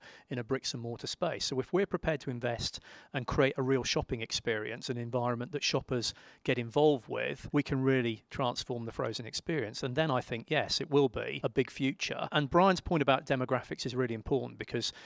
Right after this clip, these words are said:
it gets us into a higher demographic from an income standpoint. It also gets us into a younger demographic who are shopping through their tablets and through even phones, who have different demands, but who can be brought into frozen food perhaps much more easily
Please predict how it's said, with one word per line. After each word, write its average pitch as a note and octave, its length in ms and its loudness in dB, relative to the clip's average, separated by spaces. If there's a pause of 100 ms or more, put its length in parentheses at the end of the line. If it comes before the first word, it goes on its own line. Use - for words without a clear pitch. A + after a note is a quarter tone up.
(200)
it D3 80 -4
gets - 240 4
us - 120 2
into C#3+ 360 2
a B2 260 4
higher E3 320 8
demographic D3+ 720 2
from A#2+ 220 -6
an B2 60 0
income D#3 260 -2
standpoint. A2+ 580 -4
It D3 100 -2
also E3 320 0
gets - 240 -2
us - 140 -4
into B2 240 -4
a A#2 60 0
younger B2+ 320 0
demographic A2+ 640 -6
who C3 100 -2
are A#2+ 60 -2
shopping A#2+ 500 0
through B2+ 200 0
their A#2 100 2
tablets - 720 0
and B2 180 -6
through C3+ 280 2
even B2+ 340 -2
phones, C#3 760 -2 (100)
who D3 140 4
have C3+ 180 2
different D#3 320 0
demands, A#2+ 580 0
but - 300 4 (140)
who C#3+ 120 2
can A2 580 2 (300)
be C3+ 120 0
brought C#3 300 4
into A#2 160 -4
frozen B2+ 440 2
food A#2 400 -4
perhaps - 340 -2
much - 220 -2
more B2+ 160 2
easily A2+ 500 -2